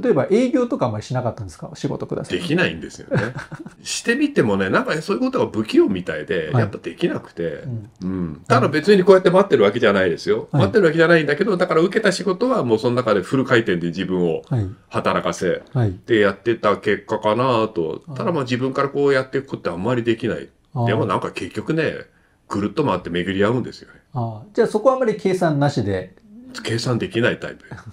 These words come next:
Speaker 2: もうだ-、もう、もう目の前の楽しいことしか考えられないので。
Speaker 1: あ、でもそれがずっと切れることなく続いてるっていうのはすごいですね。
Speaker 2: そうなんですよ。だからそんなことね、四十、三十代、四十代の頃、節目節目で、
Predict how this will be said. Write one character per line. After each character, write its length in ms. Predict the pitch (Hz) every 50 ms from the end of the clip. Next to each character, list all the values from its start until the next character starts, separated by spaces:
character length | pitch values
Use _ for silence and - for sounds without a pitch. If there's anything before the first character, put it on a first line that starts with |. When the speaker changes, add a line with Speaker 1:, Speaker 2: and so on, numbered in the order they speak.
| - - - _ -
Speaker 2:
も 80 | 120
う 20 | 117
だ-、 120 | 131 123
も 180 | 131 139 139 123
う、 60 | 127
も 100 | 123 120
う 20 |
目 100 | 123 156
の 60 | 180 190
前 120 | 220 226 180
の 120 | 131 110
楽 160 | 139 139 147
し 80 | 147 -
い 40 | 175
こ 120 | 131 104
と 80 | - -
し 60 | -
か 120 | 87 85
考 140 | - 123 131
え 80 | 139 143
ら 100 | 147 143
れ 80 | 127
な 100 | 113 104
い 60 | 82
の 100 | 69 69
で。 200 | 71 78 80 76 -
Speaker 1:
あ、 80 | -
で 80 | 113 135
も 80 | 117 -
そ 160 | - - 147
れ 60 | 208
が 120 | 214 220
ず 220 | 170 180 214 226 220
っ 20 | -
と 100 | 202 190
切 180 | - - 180
れ 100 | 185 220
る 80 | 196 175
こ 120 | - 170
と 80 | 160 151
な 80 | 143
く 60 | 110 -
続 160 | - 135 139
い 20 | 143
て 80 | 160
る 40 | 151
っ 40 | 139
て 40 | -
い 20 |
う 20 |
の 60 | - 117
は 60 | 110
す 120 | - - -
ご 120 | 226 240
い 20 |
で 60 | - 170
す 20 |
ね。 0 |
Speaker 2:
そ 40 | 120
う 40 | 92
な 20 |
ん 60 | -
で 80 | 95 87
す 100 | - 101
よ。 80 | 95
だ 100 | 90 101
か 80 | 95 -
ら 40 | 87
そ 100 | - 131 160
ん 80 | 190
な 80 | 220 220
こ 120 | 220 202
と 140 | 202 - 85
ね、 260 | 85 92 107 - - - - _ -
四 260 | 123 131 151 180 180
十、 240 | 175 190 185 165 135
三 240 | 131 - 165 180 175
十 160 | 180 185 180 175
代、 160 | 139 107 110 120
四 140 | 131 135
十 180 | 123 131 123 117
代 280 | 104 92 90 87 87 -
の 140 | 87 90
頃、 260 | 87 - 95 82 76 76
節 200 | - - - 170
目 100 | 170 156
節 200 | - - - 131
目 80 | 120 110
で、 220 | 110 107 98 -